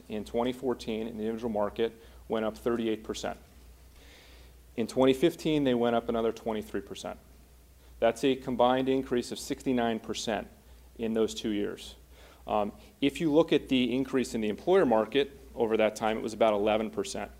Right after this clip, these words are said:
So if you're assuming, um, what would have happened without Obamacare in the individual ma-, in the individual market, um, would have happened in the employer market,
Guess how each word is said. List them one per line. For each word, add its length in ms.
So 120
if 160
you're 100
assuming, 640
um, 240
what 120
would 180
have 120
happened 380
without 300
Obamacare 540
in 80
the 60
individual 280
ma-, 220
in 160
the 60
individual 440
market, 580
um, 400
would 180
have 100
happened 280
in 60
the 60
employer 320
market, 500